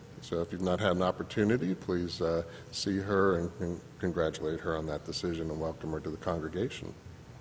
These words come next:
We extend our sympathies to the family of Esther Abbott. That's Ruth Forsey's aunt. Memorial services will be held Friday, June twenty-third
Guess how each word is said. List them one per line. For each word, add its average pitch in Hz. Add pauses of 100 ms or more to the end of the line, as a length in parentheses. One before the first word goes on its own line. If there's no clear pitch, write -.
(2000)
We 110
extend 135
our 120
sympathies 143
to 95
the 95
family 104
of 92
Esther 95
Abbott. 92 (320)
That's 101
Ruth 95
Forsey's 98
aunt. 98 (760)
Memorial 101
services 107
will 101
be 95
held 98
Friday, 107
June 107
twenty-third 123